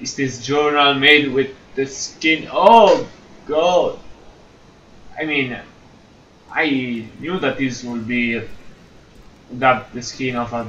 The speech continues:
dead man calling it, but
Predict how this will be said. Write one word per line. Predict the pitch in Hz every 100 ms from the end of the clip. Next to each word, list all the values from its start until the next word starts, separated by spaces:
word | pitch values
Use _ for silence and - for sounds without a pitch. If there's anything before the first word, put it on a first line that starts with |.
| 107
dead | 123 120 110 110
man | 117 117 113 - - - - -
calling | - 123 120 120 117 120
it, | 117 - -
but | 127 -